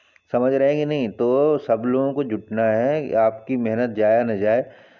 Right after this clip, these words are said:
आदमी पूरे साल मेहनत करता है और पता चला कि कोई पे-, पैसा दे के पेपर ख़रीद लेता है, तो ये ऐसा नहीं होना चाहिए। सभी लोग जुटिए ज़्यादा से ज़्यादा मात्रा में।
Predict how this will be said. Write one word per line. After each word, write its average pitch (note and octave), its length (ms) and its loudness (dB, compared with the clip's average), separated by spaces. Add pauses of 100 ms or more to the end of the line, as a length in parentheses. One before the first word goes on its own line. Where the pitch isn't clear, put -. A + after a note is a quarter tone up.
(260)
आदमी A2+ 500 2
पूरे B2 320 0
साल B2 240 2
मेहनत A2 300 -2
करता A2 380 2
है A2+ 80 2
और A#2 160 2
पता G#2+ 180 -4
चला G#2 260 0
कि G#2 160 -6
कोई G#2+ 220 -2
पे-, G#2+ 280 -4
पैसा G#2+ 260 0
दे G#2+ 200 -2
के C3 140 -4
पेपर A2 320 -4
ख़रीद G2+ 240 -2
लेता F#2+ 300 -2
है, F#2 80 -2
तो F2+ 120 -8
ये G2+ 280 -4
ऐसा C3 180 0
नहीं B2 140 -2
होना A#2 220 0
चाहिए। A#2 420 -4
सभी A#2+ 460 -4
लोग C3 220 0
जुटिए A2 460 -2
ज़्यादा A2 300 0
से A2 60 -2
ज़्यादा A2 300 0
मात्रा A2+ 380 -2
में। C3+ 220 -4